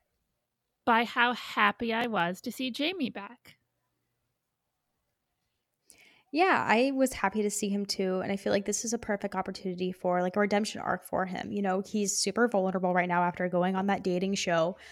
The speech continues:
Speaker 2: quitting everything and coming back and assuming that, you know, he would have a spot back on the team,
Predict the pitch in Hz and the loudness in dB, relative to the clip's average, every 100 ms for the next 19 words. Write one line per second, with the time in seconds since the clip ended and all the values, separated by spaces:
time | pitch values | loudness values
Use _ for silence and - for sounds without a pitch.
0 | - - - - 247 247 202 220 208 180 | -20 -20 0 4 6 6 4 2 0 -4
1 | - 190 180 175 - 185 180 - 170 180 | -2 0 2 0 0 0 0 0 -2 -4
2 | - - - 196 196 202 - - - - | 0 0 -2 -6 -6 -6 -6 -8 -6 -6
3 | 214 - 339 320 - 294 294 240 208 - | -6 -4 -2 -2 -2 -2 -4 -8 -10 -10
4 | 285 277 277 277 | -6 -2 -2 -4